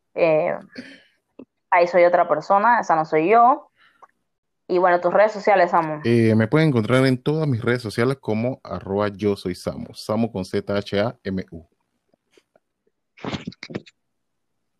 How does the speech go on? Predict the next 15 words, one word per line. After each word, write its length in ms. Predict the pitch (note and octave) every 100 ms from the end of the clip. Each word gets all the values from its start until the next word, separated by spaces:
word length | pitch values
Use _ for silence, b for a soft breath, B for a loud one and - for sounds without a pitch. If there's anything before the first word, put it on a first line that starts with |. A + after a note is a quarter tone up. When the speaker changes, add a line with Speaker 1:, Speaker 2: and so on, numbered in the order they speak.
| _ _ _ _ _ _ _ _ _
Speaker 1:
Muchas 280 | F#3+ G3 F#3+
gracias, 560 | F#3+ F3+ F#3+ G3+ G#3+ G#3 - -
espero 180 | - F#3
que 80 |
te 80 | F3
haya 120 | E3 E3+
gustado. 580 | E3 F3 F3 G3+ B3+ -
Speaker 2:
Sí, 80 | _
espero 320 | G#2+ G#2 A#2
que 80 | A#2+
no 80 | G#2
sea 160 | -
la 80 | A2+
última 320 | G#2 G2+ G2+ E2+
vez. 300 | G2 F#3